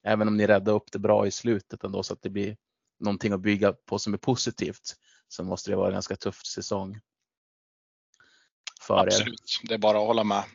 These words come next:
Speaker 2: Eh, finns inte så mycket mer att tillägga där, så
Speaker 1: Nej, jag förstår det. Men, men sen med Karlskoga också, det var vi inne på, Adam. De, de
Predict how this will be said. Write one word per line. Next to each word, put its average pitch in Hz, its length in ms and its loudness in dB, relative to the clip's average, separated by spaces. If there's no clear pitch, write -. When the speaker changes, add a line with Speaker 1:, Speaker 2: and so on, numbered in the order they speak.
Speaker 2:
Eh, 92 340 -2
finns 110 200 -2
inte 120 120 0
så 135 100 2
mycket 120 260 0
mer 117 140 4
att 110 100 0
tillägga - 500 2
där, - 260 0
så 127 200 4
Speaker 1:
Nej, 120 440 10
jag 113 120 -2
förstår 113 460 6
det. 104 160 6
Men, 113 220 4
men 120 140 4
sen 131 160 6
med 131 140 2
Karlskoga 120 560 4
också, 110 200 0
det 110 160 2
var 113 100 2
vi 110 80 6
inne 104 140 2
på, 101 140 -2
Adam. 98 380 2
De, 117 240 0
de 120 340 4